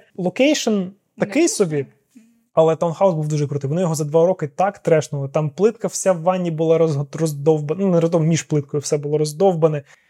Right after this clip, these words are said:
Speaker 1: Там
Speaker 2: Кухня
Speaker 1: скоріше
Speaker 2: була роздовбана, залита водою, все.
Speaker 1: замість, е, ламінату, там каверлін, і вони його трешнули, хоча він був непоганий. Ну, але все одно, от, наприклад, навіть якщо така розбита хата,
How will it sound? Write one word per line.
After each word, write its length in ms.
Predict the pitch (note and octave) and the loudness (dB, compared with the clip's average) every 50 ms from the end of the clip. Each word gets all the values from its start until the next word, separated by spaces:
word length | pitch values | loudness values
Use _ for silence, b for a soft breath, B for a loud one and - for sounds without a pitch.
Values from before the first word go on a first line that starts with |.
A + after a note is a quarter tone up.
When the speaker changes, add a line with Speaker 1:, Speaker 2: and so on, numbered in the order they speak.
| b b b | b b b
Speaker 1:
Там 120 | - D#3 D#3 | -6 0 2
Speaker 2:
Кухня 200 | B3+ C4 G#3+ F#3 G3 | 4 4 4 2 0
Speaker 1:
скоріше 120 | A3+ G#3+ | -2 -2
Speaker 2:
була 220 | F#3+ G3 F#3+ F#3 F#3+ | -2 -2 0 0 0
роздовбана, 640 | G3 G3 - G3 F#3+ G3 F#3+ F3+ F3+ F3+ F3 F3 | -2 -2 -2 0 0 0 0 -2 -2 -4 -4 -4
залита 320 | F3 F3 F3+ G3 G3+ G#3+ | -2 -2 -2 0 0 -2
водою, 560 | F#3 F3+ F3+ E3+ F3+ F#3+ G3 G3 F#3+ F#3 F#3 F3+ | -2 -4 -4 -2 0 2 2 2 2 2 0 -2
все. 140 | - - | -6 -6
Speaker 1:
замість, 540 | C#3+ D#3 D#3+ D#3+ D#3 C#3+ - - - - - D3+ | -4 -2 0 0 0 0 -2 -6 -10 -6 -2 0
е, 320 | C#3+ C#3+ C#3 C#3 C#3 C3+ C#3 D#3 - - - - - - | 2 2 2 2 0 -2 -4 -8 -16 -20 -20 -20 -12 -4
ламінату, 560 | - D#3 D#3 D#3+ D#3+ D#3+ F3+ G#3+ G#3 - D3+ | 0 2 2 2 2 2 2 2 2 0 -4
там 200 | C#3 - C#3 C#3 | -6 -6 -6 -4
каверлін, 520 | C#3 D3+ D3 D3 D3+ D3+ F3 A3 A#3+ A3 E3+ D3+ C#3+ C#3 | -2 0 0 2 2 2 2 2 0 0 0 0 -2 -2
і 320 | C#3 C3+ C3+ C3 C3+ C#3 - D3+ C#3+ | -2 -4 -4 -6 -6 -8 -8 -6 -4
вони 240 | C3+ D3 D3+ D#3 | -2 0 2 4
його 460 | D#3 D3+ C#3+ C#3 C#3 C3+ C3+ C3+ D3+ D3+ _ _ - | 4 2 2 2 0 -2 -4 -6 -10 -16 _ _ -2
трешнули, 480 | - D3+ C#3+ - - - C#3 C3+ C3+ C3 | 0 2 2 0 -2 -6 -8 -8 -6 -6
хоча 240 | - C#3 - D#3 D#3 | -4 0 2 2 2
він 120 | D#3 D3+ | 2 2
був 380 | C#3+ C#3+ C3+ - - - - - _ - | 0 -4 -6 -8 -10 -16 -20 -14 _ -2
непоганий. 680 | D3+ D3+ C#3+ - D#3 C3+ C#3 D3 D3 D3 D3 D3 C#3 - | 0 0 2 2 2 4 4 2 2 0 -2 -6 -6 -8
Ну, 180 | A#3+ A#3 B3 - | -10 -10 -8 -4
але 160 | G3+ E3+ F#3 F#3 | 0 0 0 0
все 180 | F#3 - A3 | 0 0 -2
одно, 280 | G#3 G3 A3 G#3+ F3 D3+ | -2 -2 0 0 0 0
от, 120 | D3 C#3 | 0 -2
наприклад, 400 | E3+ D#3 D3 F#3 - F3+ E3 - - E3 F3+ F#3+ F#3+ | -4 -4 -4 -2 0 0 0 0 -2 -8 -8 -8 -6
навіть 300 | F#3+ F3 F3+ F#3 F#3+ F3+ | -2 2 2 2 2 0
якщо 220 | G3 - - - | -2 -4 -6 -6
така 200 | - E3+ - F3+ | -6 -2 0 2
розбита 360 | E3+ E3 E3 D#3+ E3+ E3 - D#3+ | 2 2 2 0 -2 -2 -2 -2
хата, 380 | - - A#3+ C#4 C#4 F#3+ D#3 | 0 2 2 2 2 -2 -4